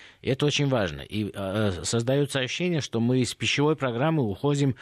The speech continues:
в фар-, фармакологическую. Я бы хотел, чтобы вы сказали, что это вообще не фармакология, это не лекарство, во-, во-, во-, во-первых, да, если вы согласны, а это всего лишь, э, те витамины, которые мы с пищей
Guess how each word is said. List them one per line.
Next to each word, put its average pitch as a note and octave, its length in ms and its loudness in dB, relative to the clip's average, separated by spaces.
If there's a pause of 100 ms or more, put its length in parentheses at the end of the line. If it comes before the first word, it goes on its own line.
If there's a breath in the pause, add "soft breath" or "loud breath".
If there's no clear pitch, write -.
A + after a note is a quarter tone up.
(200 loud breath)
в - 80 -14
фар-, B2 280 0
фармакологическую. B2 1080 -2
Я A#2 160 2
бы C#3+ 80 -2
хотел, D3+ 240 -2
чтобы C#3+ 240 2
вы C3+ 100 2
сказали, C3+ 400 -2
что G2+ 160 -2
это A2 180 0
вообще A2+ 340 2 (380 loud breath)
не A2+ 200 2
фармакология, C3 800 2
это G2 120 -4
не A2+ 140 2
лекарство, C3 560 -2
во-, D#2 180 -6
во-, G#2 200 0
во-, G#2+ 300 0 (100)
во-первых, F2 460 -2
да, B2 80 0
если C#3 200 0
вы G2 80 -2
согласны, G#2+ 580 0 (360 loud breath)
а A2 120 0
это B2+ 180 -2
всего A#2+ 300 2
лишь, A2+ 260 0 (300 loud breath)
э, G#2 120 2
те C3+ 140 0
витамины, B2 420 2
которые A#2 380 0
мы A2+ 200 4
с - 80 -6
пищей G#2+ 480 0